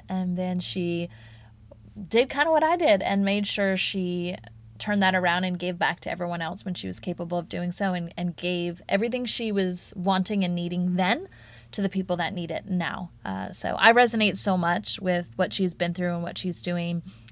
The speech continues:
So this is just a special one for me that I can't wait for you to listen to. But I wanna tell you a little bit more about Spencer. She's a full-time instructional coach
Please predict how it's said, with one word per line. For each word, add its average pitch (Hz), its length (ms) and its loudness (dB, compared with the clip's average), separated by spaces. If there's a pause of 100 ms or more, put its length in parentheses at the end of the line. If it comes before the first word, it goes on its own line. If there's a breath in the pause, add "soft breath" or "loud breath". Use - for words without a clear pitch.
(140 loud breath)
So 175 420 2
this 233 280 6
is 254 120 -2
just 214 300 0
a 208 40 2
special 180 360 2
one 170 160 0
for 175 160 -4
me 170 260 -2 (380 loud breath)
that 185 120 4
I 185 40 6
can't 180 260 0
wait 180 240 0
for 190 120 -4
you 175 100 0
to 175 80 0
listen 170 320 0
to. 170 300 0
But 175 160 0
I 185 60 6
wanna 247 220 4
tell 269 200 2
you 214 180 2
a - 20 4
little 196 180 4
bit 190 180 0
more 180 420 4
about 175 420 4
Spencer. 269 520 6
She's 254 260 2
a 277 120 8
full-time 208 760 4
instructional 196 540 2
coach 269 480 0